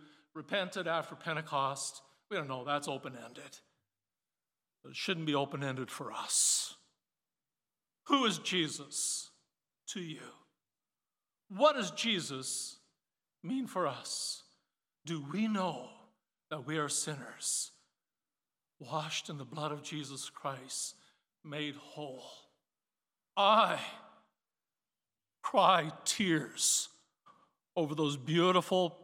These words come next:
pierced feet of my Lord Jesus Christ on the cross of Golgotha. And I kiss those feet.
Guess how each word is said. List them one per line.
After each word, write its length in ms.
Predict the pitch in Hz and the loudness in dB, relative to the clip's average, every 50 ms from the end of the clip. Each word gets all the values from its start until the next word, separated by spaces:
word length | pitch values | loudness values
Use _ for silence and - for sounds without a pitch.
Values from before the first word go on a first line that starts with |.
| - - - | -20 -20 -8
pierced 560 | - - 190 180 175 175 170 - - - - - - - - - | -2 2 2 4 4 4 4 2 0 -2 -6 -20 -20 -20 -10 -4
feet 380 | - 196 180 170 175 - - | -2 0 0 0 0 -2 -2
of 120 | 185 156 139 | 0 2 4
my 120 | 151 143 | 4 2
Lord 360 | 147 139 151 151 165 165 147 | 2 4 4 4 4 4 2
Jesus 400 | - 180 180 165 147 165 151 - | 0 -2 -4 -2 -4 -4 -6 -6
Christ 440 | - - - 170 170 170 151 - - - - - - - | -4 0 2 2 2 2 -2 -6 -8 -10 -14 -6 -2 -2
on 80 | 185 | -2
the 100 | 165 147 | -2 -2
cross 460 | - - - - 165 165 160 156 - - | -6 -4 2 4 6 6 6 4 0 -4
of 180 | 156 139 135 | -6 -6 -4
Golgotha. 680 | - 160 147 151 156 147 156 139 - - 185 - - - - - - - - - - - _ _ - | 0 2 2 4 2 2 0 -4 -2 -2 -2 -2 -4 -8 -20 -20 -20 -20 -20 -20 -20 -20 _ _ -8
And 100 | - 175 | -4 -2
I 140 | 180 190 190 - - - - - _ _ - | 0 0 -2 -4 -8 -20 -20 -20 _ _ 6
kiss 260 | 370 370 - - - | 6 6 6 4 0
those 360 | - - 175 - - - - | -2 -2 -4 -4 -4 -6 -6
feet. 520 | - - - - - - - - - - | -6 -6 -8 -12 -12 -12 -10 -10 -10 -10